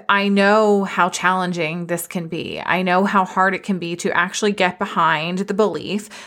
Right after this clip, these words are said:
that you are capable of doing and achieving things in your life that you've never seen anyone close to you do or achieve.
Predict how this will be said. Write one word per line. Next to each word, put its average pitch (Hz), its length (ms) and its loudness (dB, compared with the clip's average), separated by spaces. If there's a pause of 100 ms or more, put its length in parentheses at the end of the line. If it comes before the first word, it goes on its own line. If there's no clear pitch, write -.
that 190 140 2
you 180 140 0
are 214 100 6
capable 190 500 0
of 170 140 -4
doing 185 300 4
and 226 100 4
achieving 190 480 0
things 160 420 -4
in 185 180 -2
your 208 220 2
life 180 400 -2
that 185 160 0
you've 196 260 0
never 190 220 4
seen 190 320 0
anyone 185 420 -2
close 180 380 -4
to - 140 -6
you 170 160 -4
do 165 300 -4
or 160 280 -2
achieve. 160 600 -6